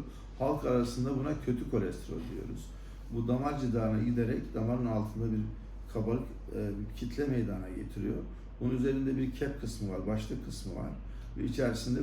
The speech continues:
kolesterol kristalleri var. Bu, bu başlık kısmı ne kadar inceyse o plağın yırtılma şansı o kadar fazladır. Aynı zamanda muhtevası, yani kolesterol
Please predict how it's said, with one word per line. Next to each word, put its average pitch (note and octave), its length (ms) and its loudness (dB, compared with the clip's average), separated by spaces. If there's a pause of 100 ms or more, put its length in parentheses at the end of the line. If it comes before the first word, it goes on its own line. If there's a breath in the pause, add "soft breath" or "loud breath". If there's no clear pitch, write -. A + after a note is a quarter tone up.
kolesterol B2 460 2
kristalleri F#2 640 -4
var. - 260 -8 (380 loud breath)
Bu, A#2+ 100 4 (260)
bu C#3 140 4
başlık C3+ 400 2
kısmı A2 260 -2
ne B2+ 120 2
kadar A2 240 2
inceyse A#2 520 2
o B2 300 2 (180)
plağın A2+ 360 4
yırtılma A#2+ 480 2
şansı G2 500 -2 (400 loud breath)
o A#2+ 140 2
kadar A#2+ 240 2
fazladır. G#2 460 0 (120)
Aynı C3+ 180 0
zamanda B2+ 500 2 (420 loud breath)
muhtevası, A#2+ 680 4
yani G#2+ 140 4 (100)
kolesterol A2 440 2